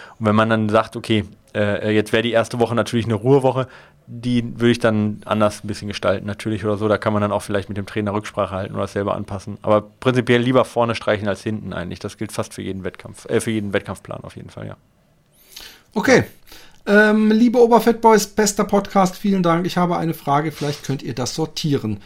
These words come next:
Speaker 2: Was für einen Unterschied macht es, Grundlagenausdauereinheiten nicht in Zone zwei, sondern in Zone eins, in Klammer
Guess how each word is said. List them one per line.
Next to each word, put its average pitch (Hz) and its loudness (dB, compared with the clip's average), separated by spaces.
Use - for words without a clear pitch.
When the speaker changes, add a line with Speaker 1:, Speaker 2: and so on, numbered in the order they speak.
Speaker 2:
Was 202 2
für 294 2
einen 262 0
Unterschied 220 0
macht 156 -2
es, - -6
Grundlagenausdauereinheiten 147 -2
nicht 165 -6
in 170 -6
Zone 147 -6
zwei, 156 -2
sondern 160 -4
in 151 -6
Zone 156 -6
eins, 156 -6
in - -12
Klammer 107 -4